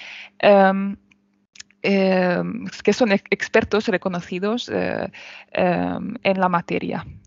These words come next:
¿no? Y, eh, es una evaluación, una doble evaluación por pares, anónima, es decir, eh, no lo saben ni los, ni los evaluadores, ni los, eh, ni los autores, ¿no? O sea, los evaluadores no conocen la identidad de los autores y los autores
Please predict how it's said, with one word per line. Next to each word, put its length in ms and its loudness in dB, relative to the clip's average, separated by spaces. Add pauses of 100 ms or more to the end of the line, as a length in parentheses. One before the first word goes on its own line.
¿no? 220 -2
Y, 540 0
eh, 300 4
es 140 0
una 120 4
evaluación, 560 2
una 180 2
doble 420 2
evaluación 560 0
por 180 -2
pares, 600 2
anónima, 580 -2 (680)
es 100 -4
decir, 560 -2
eh, 720 2
no 300 2
lo 100 4
saben 380 2
ni 100 -4
los, 460 -6
ni 140 -6
los 140 -4
evaluadores, 800 0
ni 380 -10
los, 340 -8 (400)
eh, 340 2
ni 140 -2
los 200 -2
autores, 640 2
¿no? 220 -8
O 60 -14
sea, 240 -4
los 160 -4
evaluadores 320 2
no 120 -2
conocen 540 -4
la 100 4
identidad 420 2
de 80 0
los 180 -2
autores 380 0
y 40 -6
los 160 -6
autores 440 -2